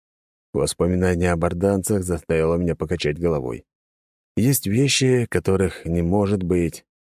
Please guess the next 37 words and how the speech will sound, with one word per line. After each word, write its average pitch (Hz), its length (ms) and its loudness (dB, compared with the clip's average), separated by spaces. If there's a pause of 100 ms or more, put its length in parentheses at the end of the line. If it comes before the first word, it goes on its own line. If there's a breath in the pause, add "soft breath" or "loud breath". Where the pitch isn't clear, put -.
(380)
Но 98 120 2
это 104 200 2
тот 95 160 -2
самый 90 320 0
момент, 87 440 -2 (360)
когда 92 380 0
по - 160 -2
воле 90 260 0
случая 101 420 -2
произошло 90 540 0
такое 82 300 -2
событие. 85 600 -2 (600)
Орданцы, 147 880 2
как 85 220 -4
они 87 140 0
себя 90 240 0
называют, 110 640 2
это 123 180 0
три 113 220 0
мира 110 360 2
под 90 160 -2
управлением 90 600 2
Высшего 87 360 0
Совета 104 420 2
этой 71 180 -6
страны. 82 480 -4 (580)
А 90 100 0
раньше 160 300 2
это 143 140 2
было 113 340 2
три 151 260 0
мира, 120 440 2
которых 80 340 -4
вообще 135 480 0
ничего 90 300 0
не 78 80 0
связывало, 69 560 0